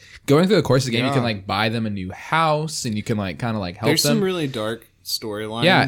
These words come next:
Speaker 2: in
Speaker 1: and
Speaker 2: this game.
Speaker 1: I think it was, like, that kinda stuff that, like, really resonated with me. And then there's, like, other cute moments where, like, I didn't know I had gotten so close to another girl, and she, like, made a move on me, and I'm like,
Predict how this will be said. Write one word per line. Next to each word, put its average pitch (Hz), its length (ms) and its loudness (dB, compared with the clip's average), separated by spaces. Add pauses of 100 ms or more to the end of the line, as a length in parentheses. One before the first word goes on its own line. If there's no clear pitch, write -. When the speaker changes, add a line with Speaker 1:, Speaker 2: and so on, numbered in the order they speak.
(100)
Speaker 2:
in 147 180 2
Speaker 1:
and 135 80 0
Speaker 2:
this 135 120 -6
game. 147 320 -6
Speaker 1:
I 147 80 4
think 190 180 0
it 214 60 0
was, 220 120 0
like, 202 160 -4
that 101 200 -4
kinda 147 180 -6
stuff 143 340 -6
that, 101 140 -2
like, 104 240 0
really 107 360 2
resonated 113 420 -2
with 127 160 -8
me. 135 160 -2
And 127 100 -2
then 151 80 0
there's, 190 160 0
like, 175 140 0
other 135 180 2
cute 127 220 0
moments 104 440 -2
where, 101 120 -2
like, 87 380 -4 (280)
I 123 160 4
didn't 120 220 2
know 113 160 2
I 110 60 2
had 101 120 0
gotten 98 220 -2
so 98 180 -4
close 107 280 0
to 110 100 -4
another 95 180 0
girl, 110 260 2
and 101 80 2
she, 120 100 2
like, 101 140 2
made 107 160 -2
a 85 40 -6
move 123 280 2
on 98 140 -2
me, 95 100 -4
and 95 100 -6
I'm 98 100 -6
like, 90 300 -8